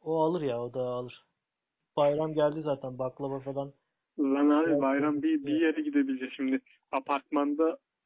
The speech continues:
Speaker 2: oturanlar için aynı şey söz konusu olmayabilir şimdi.
Speaker 1: O baklavayı
Speaker 2: Sekiz
Speaker 1: eline alsın Douglas. <laughs>
Speaker 2: sekiz, sekiz daireli bir apartmanda oturduğunu düşün bunların.
Speaker 1: Evet.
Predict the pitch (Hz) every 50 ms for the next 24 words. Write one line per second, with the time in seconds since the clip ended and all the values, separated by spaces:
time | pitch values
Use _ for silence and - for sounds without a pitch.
0 | _ _ - 156 139 - - 160 151 147 147 143 151 160 160 156 156 147 - -
1 | 165 160 165 170 147 147 156 156 151 - - 165 151 - - 160 151 - - -
2 | 160 147 143 - - 160 156 156 156 151 156 160 160 160 165 165 170 - - -
3 | 151 143 135 127 131 160 175 175 160 156 147 - _ - - 151 143 143 - -
4 | 160 160 165 170 170 160 160 170 180 185 185 180 175 - - 147 139 135 131 127
5 | 135 190 - - - 156 147 165 165 147 165 - 143 - _ - _ _ - -
6 | - 156 147 - - 180 165 160 - - - 160 143 - 175 175 170 160 165 156
7 | 151 151 151 156 165 156 160 156 151 147 - 156 147 - - - 160 156 160 165
8 | 170 160 - - 156 147 135 147 156 170 175 160 143 135 - 135 127 127 127 127
9 | 127 127 127 131 151 165 - _ _ _ _ _ _ _ _ 156 147 143 139 135
10 | 127 120